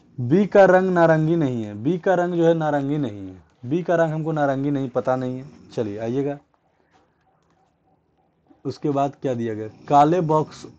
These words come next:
और बॉक्स जी के बीच दो व्यक्ति है। काले बॉक्स मतलब ब्लैक और जी के बीच दो व्यक्ति है, कोई दिक्कत? कोई दिक्कत नहीं।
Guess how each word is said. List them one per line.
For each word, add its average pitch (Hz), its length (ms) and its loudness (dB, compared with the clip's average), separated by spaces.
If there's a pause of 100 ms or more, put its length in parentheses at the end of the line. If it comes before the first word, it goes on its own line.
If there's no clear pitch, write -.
(100)
और 147 300 4
बॉक्स 135 400 -4
जी 139 180 -2
के 165 160 0
बीच 143 320 0
दो 127 200 -2
व्यक्ति 113 340 -8
है। 104 100 -10 (120)
काले 135 320 0
बॉक्स 131 460 -6 (880)
मतलब 135 520 -4 (140)
ब्लैक 131 440 -2 (1900)
और 139 220 -2
जी 123 220 -2
के 147 140 -4
बीच 127 280 -6
दो 113 200 -4
व्यक्ति 104 320 -10
है, 101 100 -10
कोई 127 160 -6
दिक्कत? 127 540 -8 (240)
कोई 117 200 -8
दिक्कत 107 340 -10
नहीं। 104 160 -14